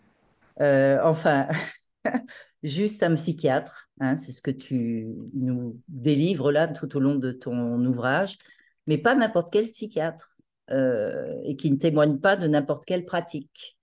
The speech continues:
Euh, loin du coach ou du préparateur, euh, sportif, euh, de haut niveau, euh, loin de l'injonction d'être, euh, battant sous peine de passer du côté des perdants.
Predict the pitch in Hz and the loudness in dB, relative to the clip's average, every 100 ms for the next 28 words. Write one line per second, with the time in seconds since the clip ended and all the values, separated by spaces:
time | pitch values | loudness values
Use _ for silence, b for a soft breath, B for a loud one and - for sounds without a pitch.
0 | b b b _ _ - 127 123 127 135 | b b b _ _ -10 -2 0 4 4
1 | 165 185 170 160 160 165 160 160 151 139 | 6 4 2 -2 2 2 2 -2 -6 -6
2 | 135 156 151 135 131 139 127 127 120 - | -2 0 2 0 0 0 0 0 -2 -4
3 | 139 - - 151 139 - 131 120 135 139 | -6 -6 -6 -6 -6 -4 -2 2 4 4
4 | 139 135 120 139 185 247 B B B B | 4 4 2 0 2 0 B B B B
5 | B B - 143 147 175 185 165 151 165 | B B -2 2 4 6 6 6 6 4
6 | 160 160 160 - 170 160 151 139 135 - | 4 0 0 -4 -2 0 2 2 0 -6
7 | - 131 123 120 120 147 - 165 156 156 | -4 -2 0 0 2 2 2 -2 -2 -2
8 | 139 - 147 139 131 139 135 - 131 131 | -6 -2 0 0 -2 -4 -6 -6 -6 -6
9 | 139 131 135 123 - 123 123 139 156 202 | -4 -4 -4 -4 -4 -4 0 2 2 0